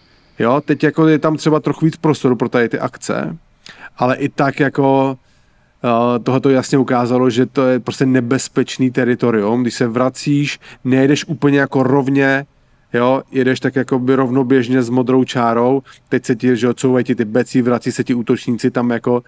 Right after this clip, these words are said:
tam je velká pravděpodobnost, že si tě někdo, eh, že si tě někdo najde, no. Já jako když jsem na to koukal, tak zase, eh,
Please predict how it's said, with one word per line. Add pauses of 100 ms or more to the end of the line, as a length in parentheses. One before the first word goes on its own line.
(480)
tam
je
velká
pravděpodobnost,
že
si
tě
někdo, (440)
eh,
že
si
tě
někdo
najde,
no. (500)
Já
jako
když
jsem
na
to
koukal,
tak
zase, (1300)
eh,